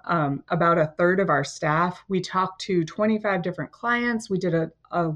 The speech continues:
variety of industry research. And so it all came back to, um, the most important thing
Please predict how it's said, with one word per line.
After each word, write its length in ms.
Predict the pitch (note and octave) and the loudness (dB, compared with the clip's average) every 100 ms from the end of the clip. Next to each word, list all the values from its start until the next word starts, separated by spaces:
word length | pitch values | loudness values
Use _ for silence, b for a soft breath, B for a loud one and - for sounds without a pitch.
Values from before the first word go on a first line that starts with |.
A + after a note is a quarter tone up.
| - | -4
variety 640 | E3+ E3 F3 G3 G3 F#3 | -2 0 2 2 0 0
of 100 | E3 - | -2 0
industry 680 | F3+ F3 E3+ - - F3 D#3 | 0 2 0 -4 -6 -2 -2
research. 640 | D#3 E3 - A3 A3+ A3+ B B B B | 0 -2 0 0 0 -4 B B B B
And 140 | G3 | -2
so 200 | G#3+ G#3 | 4 4
it 220 | G#3 G#3 - | 4 0 2
all 420 | G#3+ A#3 B3+ B3 | 2 4 2 0
came 540 | - - A3+ A3+ G#3 | -4 -4 0 2 2
back 360 | F3+ F#3 G3 - | 2 2 0 -4
to, 460 | - F#3 F3 E3 D#3+ b b b b _ | -6 2 4 4 0 b b b b _
um, 460 | G3 F3+ D#3 D#3 D#3 _ - - | 2 4 2 0 -4 _ -16 -2
the 140 | G3+ | 2
most 480 | G3 G3+ A3 B3 - | 6 6 6 2 0
important 680 | A#3+ G#3+ - G3 G3+ A#3+ A#3+ | 0 -2 -4 -2 0 -2 0
thing 300 | C4+ C#4 | 0 2